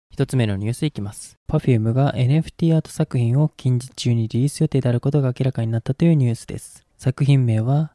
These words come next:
Imaginary Museum Type Warp仮です。このエヌエフティーアートはNetflixで配信中のPerfume Imaginary Museum Time Warpで使用したデータを元に制作されることになっております。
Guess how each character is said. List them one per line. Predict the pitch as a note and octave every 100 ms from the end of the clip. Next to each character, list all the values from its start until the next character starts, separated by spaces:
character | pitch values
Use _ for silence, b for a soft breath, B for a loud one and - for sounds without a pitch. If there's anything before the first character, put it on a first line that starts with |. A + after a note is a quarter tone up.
| -
Imaginary | B2+ C#3 D#3 D3+ D3
Museum | D3 C#3 C#3 C3+
Type | C3+ C3 C3 A#2+
Warp | A2+ G2+ - - _ _ _
仮 | - A2
で | G#2+
す。 | G#2 - - _ _
こ | C#3+
の | E3 E3+
エ | D3+
ヌ | D3+
エ |
フ | -
テ | -
ィ | D3
ー |
ア |
ー | C3+
ト | A2+
は | B2+ C#3
Netflix | A#2 - D3+ D3 - -
で | -
配 | C3+ A#2
信 | - A2+
中 | - A2+
の | C3+ D3+
Perfume | - C#3 A#2+ G#2 G#2+ G#2 _
Imaginary | E3 C3 C3+ E3 D#3+ D3+ D3+
Museum | D3+ D3 D3 C#3+ C#3
Time | - C#3+ D3+
Warp | C3+ C3+ - - -
で | - D#3+
使 | - B2+
用 | A#2+ A#2
し |
た | -
デ | A#2+ A2
ー |
タ | -
を | D3
元 | B2+ D#3
に | E3+
制 | - A#2+
作 | A#2 -
さ | A#2
れ | G#2+
る | G#2+
こ | G#2+
と | D3+
に | D3+
な | A#2
っ |
て | - D#3+
お |
り | B2
ま | -
す。 | - -